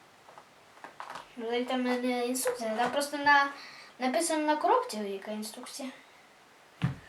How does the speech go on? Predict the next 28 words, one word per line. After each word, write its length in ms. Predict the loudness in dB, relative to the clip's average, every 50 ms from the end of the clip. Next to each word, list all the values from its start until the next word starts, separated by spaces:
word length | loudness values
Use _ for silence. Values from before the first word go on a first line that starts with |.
| -20 -20 -20 -20 -20 -18 -16 -12 -12 -10 -8 -2
Так. 420 | 2 2 2 4 2 6 8 8 8 8 6 0 -2 -4 -4 -4 -4
Да 100 | -4 0
йдемо 400 | 2 2 2 4 2 2 0 0
за-, 260 | 0 0 2 2 2 2
так, 300 | 2 0 -2 -2 -4 -10
почнемо 380 | -12 -10 -6 -4 -2 0 0
зараз 200 | 2 2 0 0
розпаковувати 680 | -2 -4 -6 -8 -8 -8 -6 -2 -2 -2 -2 -4 -8 -12
його. 120 | -12 -12 -14 -16 -20 -20 -20 -4 2 4 4 4 4 2
А, 120 | -2 -2
у 80 | -2 -2
мене 100 | -2 -6 -6
інструкція 460 | -8 -14 -14 -16 -16 -16 -16 -14 -14
скоро. 200 | -14 -14 -14 -14 -16 -14 -10 -8 -8 -8 -8 -8 -12 -14 -14 -14 -16 -4 0 2 2 2 0 -6 -8 -8
Такий 200 | -8 -8 -10 -10
пістолетик. 580 | -10 -10 -10 -10 -10 -10 -10 -12 -12 -14 -14 -14 -12 -8 -8 -8 -6 -6 -6 -6 -4 -6 -6 -8 -10 -14 -16 -16 -16 -16 -14 -14 -14 -14 -14 -14 -16 -16 -18 -16 -14 -12 -10 -8 -8
Купив 340 | -4 0 2 4 4 4 4
в 40 | 2
А 40 |
Т 140 | 0 0 2
Б 220 | 4 4 4 4 4 0 -2 -6 -8 -14 -18 -18 -20 -20 -20 -20 -20 -20 -20 -20 -20 -20 -20 -20 -20 -20 -16 -12 -8
за 680 | -4 -2 2 4 4 6 6 6 6 6 6 4 2 -2 -8 -14 -16 -18 -20 -20 -20 -18 -14 -12 -12 -12 -14 -18 -20 -20 -20 -20 -20 -20 -20 -20 -20 -20 -20 -16 -6
дев'яносто 400 | 0 2 4 4 4 4 4 4
дев'ять 360 | 6 6 6 4 2 0 4
гривень 320 | 6 6 6 6 4 0
і 60 | 0 0
дев'яносто 380 | 0 0 0 0 -2 -2 -4
копійок. 500 | -8 -10 -4 4 6 8 8 8 6 0